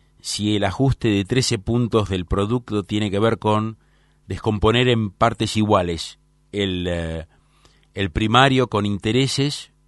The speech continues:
me refiero al déficit fiscal, más el déficit cuasi fiscal o déficit financiero del Banco Central de la República Argentina,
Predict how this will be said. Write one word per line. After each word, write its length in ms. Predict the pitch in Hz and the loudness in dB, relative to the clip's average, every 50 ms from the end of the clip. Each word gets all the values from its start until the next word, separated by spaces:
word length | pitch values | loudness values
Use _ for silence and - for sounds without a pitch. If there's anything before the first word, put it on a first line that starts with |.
| _ _ | _ _
me 140 | - 80 80 | -12 -12 -12
refiero 260 | - - 104 98 95 | -8 -6 -2 -2 -2
al 80 | 92 92 | 0 -2
déficit 320 | 104 95 104 101 92 98 | -2 -2 -4 -6 -8 -8
fiscal, 460 | 92 104 - - 139 139 143 147 147 _ _ _ _ _ _ _ - - | -8 -8 -4 0 0 2 2 0 -4 _ _ _ _ _ _ _ -12 -2
más 300 | 110 120 135 139 - 123 | 2 4 4 4 2 0
el 100 | 110 104 | 0 0
déficit 380 | 113 113 120 117 98 104 92 | 0 0 -2 -2 -4 -4 -2
cuasi 200 | - 107 104 95 | -2 -2 -2 -2
fiscal 380 | 95 104 98 - - 127 139 135 - | -4 -8 -4 0 0 0 0 0 -2
o 100 | 101 101 | -2 0
déficit 420 | 107 98 107 104 - 107 104 - | 0 0 -2 -4 -6 -6 -8 -6
financiero 520 | - 110 107 107 104 95 - 113 113 117 | -6 -4 -4 -2 -4 -4 -2 -2 0 0
del 120 | 110 95 92 | 0 0 0
Banco 240 | 101 101 95 95 90 | -2 -2 -4 -6 -6
Central 400 | - 90 85 85 92 101 101 98 | -6 -6 -6 -4 -4 -4 -4 -4
de 80 | 98 | -4
la 100 | 90 85 | -6 -6
República 420 | 82 82 76 - 92 92 87 - 85 | -6 -8 -8 -8 -6 -6 -6 -8 -8
Argentina, 720 | 76 - - 85 87 82 - 95 80 67 69 71 69 | -10 -8 -8 -8 -8 -6 -6 -6 -6 -8 -10 -14 -18